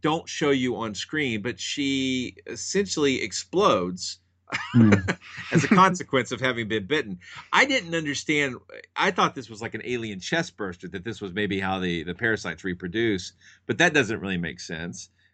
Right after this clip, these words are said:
Speaker 1: And so
Speaker 2: No.
Speaker 1: something in them makes you explode. That was, I just found this out last night. I, I had the whole time thought that, that it was a, "Oh, they've been bitten, now they have to be killed before the eggs come out, we get more of these things," you know?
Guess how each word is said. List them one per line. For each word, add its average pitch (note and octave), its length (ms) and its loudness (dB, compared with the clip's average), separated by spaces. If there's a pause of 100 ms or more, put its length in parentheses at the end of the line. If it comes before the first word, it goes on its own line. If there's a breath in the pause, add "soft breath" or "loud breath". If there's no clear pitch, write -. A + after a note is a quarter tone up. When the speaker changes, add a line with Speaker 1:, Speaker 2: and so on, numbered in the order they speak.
(140)
Speaker 1:
And A#2+ 160 -2
so C#3+ 200 6
Speaker 2:
No. G#2 220 8
Speaker 1:
something G#3 640 0
in E3+ 280 0
them D#3+ 300 -2
makes A#2+ 300 -2
you D3 80 2
explode. A#2 560 -2
That F3 140 4
was, D#3 340 -8
I C#3 120 0
just C#3 280 -4
found D#3 260 0
this C3 200 -2
out B2+ 160 2
last G2 240 -6
night. G#2+ 340 -2
I, A2+ 200 0
I C#3 180 4
had B2 120 2 (140)
the B2+ 80 -4
whole D3 200 -2
time D3 340 0
thought A2 320 -4
that, G2+ 180 -6 (460 soft breath)
that G#2 100 0
it A2 100 0
was G2 200 -4
a, G#2 160 2
"Oh, E3+ 160 6
they've C#3+ 140 4
been B2 160 -2
bitten, A#2 260 0
now A#2 120 -2
they G#2+ 120 -6
have A2 140 -8
to G2+ 60 -20
be F#2+ 100 -8
killed A2 240 -4
before F#2 180 -8
the F2+ 160 -6
eggs G2+ 240 -4
come F2+ 220 -4
out, F2 200 0
we F2+ 100 -8
get F2 160 -8
more G2 200 -6
of F2+ 60 -4
these D#2+ 180 -12
things," D#2 400 -16
you F2 100 -8
know? E2 180 -8